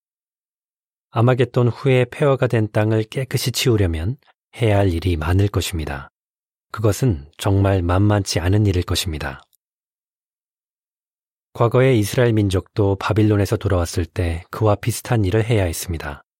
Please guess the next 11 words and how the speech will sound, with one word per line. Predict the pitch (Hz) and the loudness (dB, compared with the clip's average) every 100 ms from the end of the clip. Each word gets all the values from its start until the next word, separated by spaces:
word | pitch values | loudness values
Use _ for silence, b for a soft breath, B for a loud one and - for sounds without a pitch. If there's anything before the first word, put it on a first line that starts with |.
| _ _ _ _ _ _ _ _ _ | _ _ _ _ _ _ _ _ _
그들의 | - 113 113 | -2 2 2
땅은 | - 104 117 85 78 | 2 0 2 -2 -4
칠십 | - 143 143 | -4 -2 0
년간 | 123 120 113 113 | 0 0 0 0
사람이 | - 113 107 | 0 0 2
살지 | - 104 - 95 | 0 -2 -2 -2
않아 | 80 90 98 | -2 -2 -4
황폐되어 | - 160 - 139 107 92 | -4 -4 0 -2 0 0
있었습니다. | 101 95 - 82 71 71 - _ _ _ _ _ _ _ _ _ _ | 0 -2 -4 -8 -8 -12 -16 _ _ _ _ _ _ _ _ _ _
하지만 | - 131 139 131 | -4 -2 2 2
이사야는 | 107 127 107 95 85 | 2 2 2 0 -2